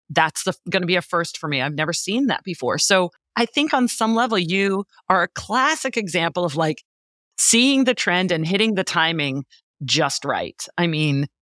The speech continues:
ten years ago, this might not have taken off the way it did. Ten years from now, the opportunity might have come and gone, but you have hit it at a sweet spot, I think, by being just at the forefront in it. So again, like,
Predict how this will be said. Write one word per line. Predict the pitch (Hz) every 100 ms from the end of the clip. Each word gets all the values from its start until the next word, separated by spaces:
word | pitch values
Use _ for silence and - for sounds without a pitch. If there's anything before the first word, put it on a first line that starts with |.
| _ _
ten | - 233 220
years | 226 226
ago, | 220 233
this | 202 185
might | 180 180
not | 160
have | 160
taken | - 165 165
off | 156 156
the | 165
way | 160
it | 160 -
did. | 160 156 -
Ten | 214 190
years | 180 190 -
from | 185
now, | 170 170
the | 170 156
opportunity | 160 - 165 156 151
might | 151 147
have | -
come | 156 151
and | 151
gone, | 147 143
but | 147 -
you | 180
have | 165
hit | 175 220
it | 185 - _ _ _ _
at | 180 175
a |
sweet | - 190 208
spot, | - - 170 143
I | 147
think, | 151 151
by | 151
being | 147 156 151
just | - - 180 -
at | 165
the | 160
forefront | - 156 156 - 131 -
in | -
it. | -
So | - 123 - -
again, | 147 131 -
like, | 139